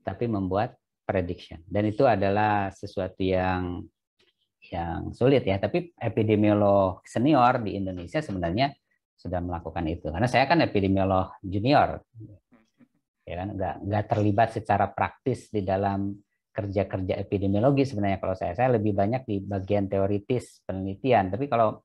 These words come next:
epidemiologi praktis itu, eh, itu yang su-, yang seperti di, sudah dilakukan oleh para senior di bidang epidemiologi. Tinggal apakah didengar atau tidak.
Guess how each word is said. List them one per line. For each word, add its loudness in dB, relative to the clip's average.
epidemiologi -4
praktis -6
itu, 0
eh, 0
itu 0
yang -4
su-, -4
yang 0
seperti -8
di, -2
sudah -4
dilakukan -4
oleh -4
para -4
senior -4
di -4
bidang -4
epidemiologi. -8
Tinggal 4
apakah 0
didengar 0
atau -6
tidak. -16